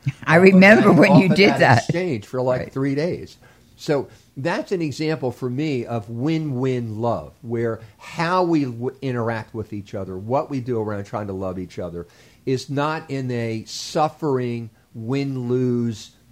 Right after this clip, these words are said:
Speaker 2: somebody gains and the other person suffers and or dies or doesn't get enough or is less, has less at the end of that exchange.
Speaker 1: Right, and that brings us to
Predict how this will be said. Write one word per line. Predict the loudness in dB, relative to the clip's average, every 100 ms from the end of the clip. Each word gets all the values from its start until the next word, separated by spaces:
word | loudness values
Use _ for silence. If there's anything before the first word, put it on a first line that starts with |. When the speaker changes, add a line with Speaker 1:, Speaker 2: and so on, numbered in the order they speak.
| _
Speaker 2:
somebody | -10 -8 -4 -2 -2 -2
gains | -4 -6 -6 -8
and |
the | -6 -6
other | -6
person | -8 -6 -6 -8 -14
suffers | -14 -6 -6 -4 -8 -8
and | -10 -8 -8 -10
or | -10 -10
dies | -8 -6 -6 -8 -12 -12
or | -8 -8 -8 -12 _ _
doesn't | -2 -2 -4 -8
get | -4 -4
enough | -4 -4 -6 -6 -6
or | -4
is | -4 -6 -20 -20 _
less, | -8 -4 -4 -4 -14 -20 _
has | -8 -8 -8
less | -4 -2 -2 -6
at | -8
the | -6 -8
end | -6
of | -6
that | -6 -8
exchange. | -12 -12 -12 -12 -16 _ _ _ _ _ _ _ _ _ _ -4
Speaker 1:
Right, | -4 2
and | 4 6
that | 4 6
brings | 6 6 4
us | 0
to | 2 2 4 4 2